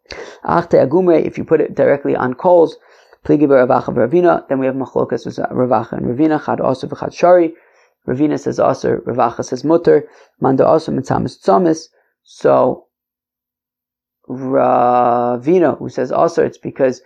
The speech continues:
the veins and stuff are gonna shrivel up and trap the blood. Uman deshayim shayiv shayiv. And Rav Acha, who says it's permitted,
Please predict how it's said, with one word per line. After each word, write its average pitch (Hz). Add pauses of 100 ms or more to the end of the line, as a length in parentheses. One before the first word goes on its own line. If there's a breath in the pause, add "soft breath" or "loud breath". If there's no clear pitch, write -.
(340 soft breath)
the 127
veins 139
and 135
stuff -
are 131
gonna 123
shrivel 131
up 151
and 110
trap -
the -
blood. 160 (280 loud breath)
Uman 131
deshayim 143
shayiv -
shayiv. 185 (320 soft breath)
And 135 (840)
Rav 123
Acha, 131
who 147
says 127
it's -
permitted, 143